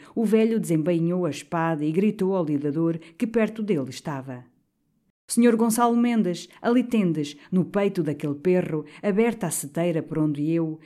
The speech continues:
velha dona assentada à lareira, costumo vigiar a chegada de inimigos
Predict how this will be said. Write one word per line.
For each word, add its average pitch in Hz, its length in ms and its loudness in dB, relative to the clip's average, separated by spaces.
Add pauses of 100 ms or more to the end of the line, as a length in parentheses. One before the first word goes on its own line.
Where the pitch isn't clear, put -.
(140)
velha 214 300 4
dona 202 280 2
assentada 160 520 -4
à 139 40 -4
lareira, 151 580 -4 (180)
costumo 233 400 0
vigiar 214 480 0
a 196 60 -2
chegada 165 420 -2
de 139 80 -2
inimigos 160 600 -2